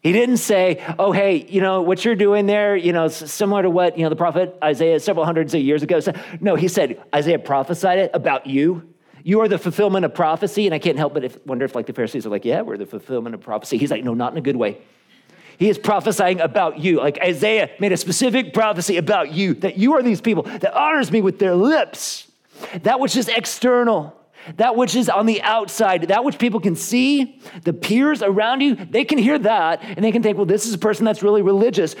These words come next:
But that which is internal, that which God sees, your heart is far from me. 'Cause God sees that.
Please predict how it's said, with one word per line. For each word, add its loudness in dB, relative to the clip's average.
But -2
that 2
which -2
is -8
internal, 0
that 2
which -2
God 0
sees, 2
your 0
heart 0
is -10
far -4
from -14
me. -18
'Cause -2
God 0
sees 0
that. -2